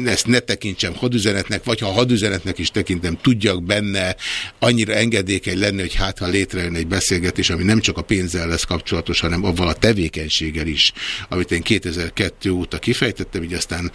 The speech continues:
hajnalok hajnalán írtam Ács Dánielnek egy levelet, ezt az elmúlt fél órában elmeséltem, mint történetet a hallgatóimnak, akik részint ott voltak a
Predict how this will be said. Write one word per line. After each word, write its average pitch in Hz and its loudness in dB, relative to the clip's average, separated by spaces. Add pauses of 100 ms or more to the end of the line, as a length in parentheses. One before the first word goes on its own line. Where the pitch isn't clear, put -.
(220)
hajnalok 90 0
hajnalán 87 -2
írtam 90 -2
Ács 87 2
Dánielnek 82 -2
egy 78 -6
levelet, 104 2
ezt 82 0
az 82 0
elmúlt 82 2
fél 87 4
órában 80 0
elmeséltem, 78 -2
mint 82 -4
történetet 85 -2
a - -4
hallgatóimnak, 92 2
akik - -6
részint 80 0
ott 78 -2
voltak 78 -2
a 76 2